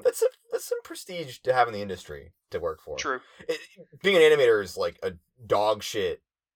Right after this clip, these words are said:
Speaker 1: industry, but, like, you
Speaker 2: Yeah.
Speaker 1: know, you got places. It's pretty neat.
Speaker 2: Yeah.
Speaker 1: Um, anyway.
Speaker 2: Anyway.
Speaker 1: Uh, Vax Expletive. Um, Silence's suc-, the, the second Silence's successor. Uh,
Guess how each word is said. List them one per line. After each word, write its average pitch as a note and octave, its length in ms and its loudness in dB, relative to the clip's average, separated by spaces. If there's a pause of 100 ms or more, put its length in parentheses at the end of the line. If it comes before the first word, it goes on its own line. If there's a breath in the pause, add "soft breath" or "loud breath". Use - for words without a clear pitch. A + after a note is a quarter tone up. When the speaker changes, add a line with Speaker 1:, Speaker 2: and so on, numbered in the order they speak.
Speaker 1:
industry, G2 580 -10
but, E2 140 -6
like, E2+ 200 -6
you - 60 -6
Speaker 2:
Yeah. - 120 -4
Speaker 1:
know, F2+ 200 -10 (540)
you E3+ 120 -6
got D#3 200 6
places. G#2 400 -6
It's - 80 -20
pretty G#2 200 -14
neat. F#2 260 -12
Speaker 2:
Yeah. A2 160 -10 (1700)
Speaker 1:
Um, F2+ 540 -8 (160)
anyway. G#2+ 440 -2
Speaker 2:
Anyway. F3 240 -8 (260)
Speaker 1:
Uh, F#2+ 200 0
Vax F3 280 6
Expletive. G2 640 -2
Um, F2 540 -10 (640)
Silence's C#3+ 440 -2
suc-, - 340 -18
the, G2 200 -6
the G2 80 -16
second D3+ 380 -2
Silence's A#2 720 -6
successor. A2+ 840 -4
Uh, F2 380 -6